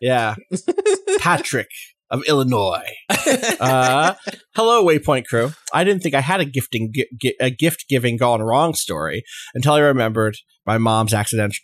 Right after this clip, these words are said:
Speaker 1: accidental introduction to gaming. As an older brother, it was common for me to pass on my outgrown possessions to my siblings. So when I got a D S I, naturally my old D S was passed down.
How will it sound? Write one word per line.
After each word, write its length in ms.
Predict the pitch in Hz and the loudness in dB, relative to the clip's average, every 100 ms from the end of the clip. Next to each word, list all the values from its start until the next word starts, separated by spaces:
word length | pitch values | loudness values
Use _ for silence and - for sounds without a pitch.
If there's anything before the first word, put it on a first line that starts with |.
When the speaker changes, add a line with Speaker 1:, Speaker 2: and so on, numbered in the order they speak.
| _ | _
Speaker 1:
accidental 520 | 104 110 131 120 107 | -4 -2 0 0 0
introduction 500 | - 113 98 95 - | -4 -4 -4 -6 -6
to 60 | 101 | -6
gaming. 400 | 110 113 101 - - _ _ _ _ - | -2 -2 -2 -8 -16 _ _ _ _ -2
As 160 | 143 | 2
an 60 | 185 | 4
older 180 | 247 254 | 4 4
brother, 320 | 156 139 131 | 2 2 2
it 40 | |
was 120 | 101 | 0
common 280 | - 151 156 | -2 0 0
for 100 | 147 | 0
me 60 | 139 | 0
to 60 | |
pass 360 | 120 - 151 156 - | 0 -2 -2 -4 -2
on 240 | 147 151 | 2 2
my 140 | 120 113 | 2 0
outgrown 380 | 110 - 120 120 | 0 0 -2 0
possessions 440 | 139 113 107 104 | 0 -2 -2 -4
to 60 | - | -2
my 80 | 151 | -2
siblings. 560 | - 392 180 - - - - _ | -2 -2 -4 -6 -12 -14 -20 _
So 140 | - 135 | -2 2
when 80 | 135 | 2
I 60 | |
got 140 | 127 175 | 2 2
a 40 | |
D 140 | 160 | 2
S 140 | 185 180 | 0 0
I, 380 | 92 95 78 147 | -4 -4 -2 -2
naturally 440 | 123 95 104 110 | -2 -2 -2 -2
my 160 | 117 131 | 0 0
old 200 | 85 117 | 0 -2
D 120 | 110 | -4
S 160 | 101 - | -2 -4
was 100 | 117 | -4
passed 300 | - 104 - | -2 -2 0
down. 300 | 139 135 98 | 2 2 -2